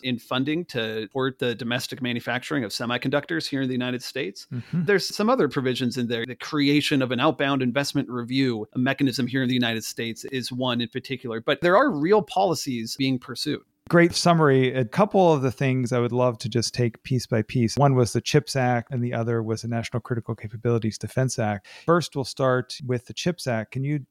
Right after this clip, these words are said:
Speaker 2: describe a little bit about the provisions of that, how potentially it would be enacted, visions that would occur? And then also, more generally, I'm interested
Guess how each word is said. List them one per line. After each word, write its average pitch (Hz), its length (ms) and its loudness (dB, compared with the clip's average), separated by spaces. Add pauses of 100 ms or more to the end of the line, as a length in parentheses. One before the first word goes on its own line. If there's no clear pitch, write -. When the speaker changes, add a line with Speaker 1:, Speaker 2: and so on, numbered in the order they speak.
Speaker 2:
describe 131 500 -2
a 117 40 -2
little 135 260 0
bit 131 240 0
about 120 560 -2
the 120 100 2
provisions 127 540 0
of 120 120 -4
that, 123 440 0
how 127 180 2
potentially 123 520 -4
it 120 100 -4
would 110 100 -6
be 117 200 -2
enacted, 117 640 -2
visions 120 480 0
that 110 220 -6
would 113 200 -2
occur? 117 380 -2
And 123 160 -4
then 123 120 -2
also, 165 580 2
more 127 280 0
generally, 131 600 2
I'm 123 160 -4
interested 120 560 -2